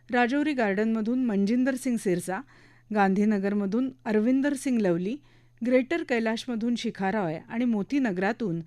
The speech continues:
हरीश खुराना हे विजयी झालेले प्रमुख नेते आहेत. आपचे सदर बाजारातून सोमदत्त,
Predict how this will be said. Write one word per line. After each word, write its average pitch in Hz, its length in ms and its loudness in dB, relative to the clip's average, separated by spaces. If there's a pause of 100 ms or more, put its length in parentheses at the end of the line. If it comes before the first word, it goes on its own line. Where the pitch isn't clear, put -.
(360)
हरीश 277 360 2
खुराना 208 400 0
हे 254 180 -2
विजयी 233 360 0
झालेले 190 420 -2
प्रमुख 240 360 0
नेते 175 300 -2
आहेत. 160 200 -6 (600)
आपचे 208 480 0 (360)
सदर 277 320 0
बाजारातून 262 680 0
सोमदत्त, 196 640 0